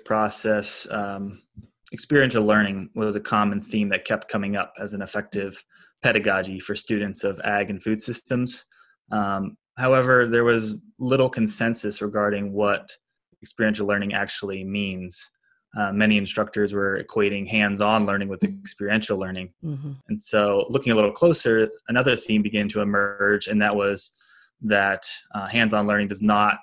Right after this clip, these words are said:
Speaker 1: necessarily equate to experiential learning, um, at least defined by some scholars. And, and these scholars frequently reference David A. Kolb's experiential learning theory as a model to follow.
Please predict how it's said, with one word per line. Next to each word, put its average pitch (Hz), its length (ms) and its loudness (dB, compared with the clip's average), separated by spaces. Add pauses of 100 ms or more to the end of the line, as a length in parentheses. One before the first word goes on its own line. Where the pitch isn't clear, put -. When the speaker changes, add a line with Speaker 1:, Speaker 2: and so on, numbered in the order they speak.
Speaker 1:
necessarily 104 560 -4
equate 117 480 -2
to 101 180 -4
experiential 101 640 -8
learning, 95 320 -8 (460)
um, 98 240 0
at 107 100 0
least 110 260 0 (220)
defined 101 340 -2
by 98 140 -2
some 107 320 0
scholars. 95 680 -6 (600)
And, 107 500 2 (100)
and 117 180 0
these 151 200 0
scholars 110 600 2
frequently 113 420 0
reference 104 500 0
David 107 320 0
A. 104 100 2
Kolb's 110 720 2 (320)
experiential 110 540 0
learning 107 320 2
theory 98 360 -4
as 101 140 -4
a 104 60 0
model 101 500 -2
to 95 80 -10
follow. 95 640 -2